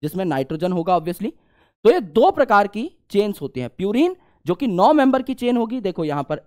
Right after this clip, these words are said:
एक छह मेंबर की रिंग है और एक पांच मेंबर की रिंग है। अगर ये फ्यूज हो गए दोनों के दोनों रिंग्स, तो टोटल आपकी नौ ही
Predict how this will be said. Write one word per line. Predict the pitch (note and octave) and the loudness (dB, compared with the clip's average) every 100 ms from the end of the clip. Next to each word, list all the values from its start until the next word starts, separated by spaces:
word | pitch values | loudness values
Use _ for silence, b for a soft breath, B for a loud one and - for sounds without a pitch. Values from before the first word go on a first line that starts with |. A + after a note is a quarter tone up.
| - | -6
एक | E3+ - - | -6 -8 -8
छह | E3+ F3+ | -2 0
मेंबर | G#3 G3+ G#3 | 0 0 -2
की | G#3+ | -2
रिंग | G3+ A3 | -2 -2
है | B3+ - _ _ _ _ | -4 -8 _ _ _ _
और | F3 - | -4 -2
एक | G#3+ - | -4 -2
पांच | G3 F#3 F#3+ | 0 0 0
मेंबर | D#3 C#3 | -6 -6
की | C3 | -8
रिंग | A#2 G2+ | -8 -10
है। | G2+ - _ _ - | -12 -18 _ _ 0
अगर | F#3 C#4 | 4 4
ये | D4+ | 2
फ्यूज | - B3 E4 B3 | -2 0 0 0
हो | E3 | -2
गए | G#2 - _ _ _ | -6 -8 _ _ _
दोनों | C#3 F#3+ | -2 -2
के | G#3 | -2
दोनों | F3+ E3+ D#3 | -2 -2 -2
रिंग्स, | B2 - _ _ _ - | -4 -8 _ _ _ -16
तो | |
टोटल | D#3 D3+ D3+ G#3+ | -10 -8 -4 0
आपकी | F#3+ F3+ G3+ | 0 -2 -4
नौ | F3 D#3+ | -2 0
ही | A#3 | -2